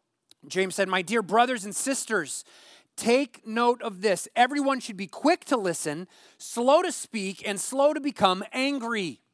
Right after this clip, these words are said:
Because human anger does not produce the righteousness that God desires." In other words, human anger, when, when we just boil up, when we just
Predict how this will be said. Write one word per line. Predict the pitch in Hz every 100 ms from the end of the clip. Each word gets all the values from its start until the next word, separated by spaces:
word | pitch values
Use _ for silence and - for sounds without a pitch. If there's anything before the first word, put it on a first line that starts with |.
| _ _ _ _ _ _ -
Because | 196 247 277 269
human | 226 220 330 339 339
anger | 285 269 269 269
does | 220 190 247 277 208
not | 240 233
produce | - 226 180 220 202 -
the | 190
righteousness | 165 175 220 254 - 202 170 170
that | - 180
God | 160 147 175
desires." | 180 233 196
In | 160
other | 202
words, | 202 - - - - - - _ 277 285 _ _ - _ _ _
human | 254 - 311 330
anger, | 254 262 294 226
when, | 190 208
when | 214
we | 220
just | 285 285 - 175 - _ 156 -
boil | 220 262 311 294 226
up, | - 262 185
when | 165 202
we | 208 262
just | 269 226